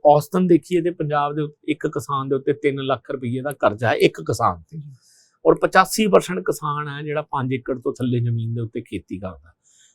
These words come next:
ਜਦੋਂ ਤੱਕ ਪੰਜਾਬ ਨੂੰ ਰੀਹੈਬਿਲਿਟੇਟ ਨਹੀਂ ਕਰੋਗੇ, ਇਹਨੂੰ ਗੁੜਗਾਵਾਂ ਪੰਚਕੂਲਾ ਲਈ ਵੀਹ ਕਿਤੇ ਨਹੀਂ ਤੋਰੋਗੇ, ਇੱਥੋਂ ਇਹ ਗੰਦ ਨਹੀਂ ਨਿਕਲਣਾ। ਇਹ ਜਿਹੜਾ ਵਾ, ਇਹ ਗੈਂਗਸਟਰਵਾਦ ਨਹੀਂ ਖਤਮ ਹੋਣਾ।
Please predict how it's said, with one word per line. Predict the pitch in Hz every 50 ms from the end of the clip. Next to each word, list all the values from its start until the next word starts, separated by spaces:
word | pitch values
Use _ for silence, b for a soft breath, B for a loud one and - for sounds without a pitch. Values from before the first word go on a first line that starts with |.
| _ _ 131
ਜਦੋਂ | - 143 165 214 240 240 220
ਤੱਕ | - 143 - - 156
ਪੰਜਾਬ | 147 - 151 147 127 117 113 104 98 107 127 147 151 165
ਨੂੰ | 165 165 151 120
ਰੀਹੈਬਿਲਿਟੇਟ | 113 135 160 175 143 117 127 127 127 123 135 135 123 131 127 120 - 123
ਨਹੀਂ | 127 120
ਕਰੋਗੇ, | 107 107 107 120 120 117 131
ਇਹਨੂੰ | 143 151 156 170 170
ਗੁੜਗਾਵਾਂ | 143 123 113 113 107 107 107 120 143 147
ਪੰਚਕੂਲਾ | 139 - 131 127 127 - - - 147 147 151 151
ਲਈ | 151 151 151 139
ਵੀਹ | 120 117 135 165 185 190
ਕਿਤੇ | - 165 165
ਨਹੀਂ | 147 139 127
ਤੋਰੋਗੇ, | - 117 98 98 101 101 92 92 92 - _ _ _ _ _ _ _ _ _ _
ਇੱਥੋਂ | - 143 - - 202 196 180
ਇਹ | 170 165 147
ਗੰਦ | 123 123 127 135 139 139
ਨਹੀਂ | 127 120 135 143
ਨਿਕਲਣਾ। | 143 127 110 - 110 110 110 120 127 131
ਇਹ | 143 147 151 151 151 _ _ _ _
ਜਿਹੜਾ | 117 123 135 139
ਵਾ, | 139 143 143 151 151 151 - -
ਇਹ | 143 143 147 139
ਗੈਂਗਸਟਰਵਾਦ | 131 127 123 120 - 147 143 135 127 131 139 139 131
ਨਹੀਂ | 127 143 151 -
ਖਤਮ | - 101 - 110 101 90
ਹੋਣਾ। | 85 85 78